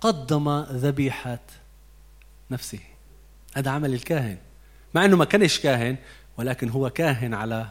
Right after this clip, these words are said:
رتبة ملكي صادق، فقدم ذبيحة نفسه لكي يدخل بهذه الذبيحة إلى قدس الأقداس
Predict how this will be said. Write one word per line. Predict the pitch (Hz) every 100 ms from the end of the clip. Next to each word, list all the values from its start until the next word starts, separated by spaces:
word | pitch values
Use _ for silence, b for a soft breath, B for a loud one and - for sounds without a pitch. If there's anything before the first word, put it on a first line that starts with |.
| - -
رتبة | 123 120 110 123
ملكي | 117 -
صادق، | - 135 107 95 - - b b
فقدم | - - 202 160 147 143
ذبيحة | 131 143 156 131 123
نفسه | 139 127 - 117 156 B B
لكي | 127 170 165
يدخل | 226 - 156 131
بهذه | 131 175 156 143
الذبيحة | 131 135 165 147 131
إلى | 127
قدس | - 175 -
الأقداس | 143 127 147 175 175